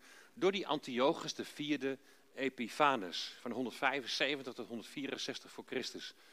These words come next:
En deze heeft in eerste instantie nog redelijk wat pogingen gedaan om,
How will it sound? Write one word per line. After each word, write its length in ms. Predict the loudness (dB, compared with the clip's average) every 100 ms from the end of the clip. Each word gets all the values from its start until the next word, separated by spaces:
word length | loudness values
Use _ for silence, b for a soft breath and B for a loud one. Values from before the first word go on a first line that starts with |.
| B B B B B -10
En 100 | 2
deze 480 | 4 4 2 0 -2 -12 _ _
heeft 200 | -4 -4
in 80 | -2
eerste 240 | -2 0
instantie 340 | 0 0 0 -2
nog 120 | -2
redelijk 320 | 0 0 0
wat 140 | -4
pogingen 400 | 2 4 4 -2
gedaan 360 | -4 -2 -2 -2
om, 220 | -4 -8